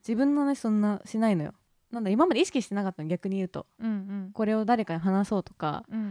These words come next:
Speaker 2: ん。
Speaker 1: こういうこと言おうかなって意識する機会はなかったから、
Speaker 2: うん。
Speaker 1: まあ、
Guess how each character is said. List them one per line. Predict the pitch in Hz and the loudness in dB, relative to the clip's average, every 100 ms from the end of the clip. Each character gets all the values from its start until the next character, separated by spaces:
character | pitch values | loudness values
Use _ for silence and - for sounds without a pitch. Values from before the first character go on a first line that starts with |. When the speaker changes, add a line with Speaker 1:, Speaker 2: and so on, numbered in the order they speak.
| 196 202 196 | -6 -8 -2
Speaker 2:
ん。 | |
Speaker 1:
こ | 226 | 0
う | |
い | |
う | 220 | 0
こ | 220 | 0
と | 202 | 0
言 | 208 | 0
お | |
う | |
か | 196 | 0
な | 247 302 | 0 0
っ | 294 | 0
て | 226 | -2
意 | |
識 | 214 202 | -4 -4
す | 190 | -4
る | 208 | -4
機 | - | -4
会 | - 196 | -2 0
は | |
な | 180 | 0
か | 208 | -2
っ | - | -4
た | - | -8
か | 165 | -2
ら、 | 196 214 165 | 2 2 0
Speaker 2:
う | 208 | -2
ん。 | 214 202 | -4 -2
Speaker 1:
ま | |
あ、 | 196 | -2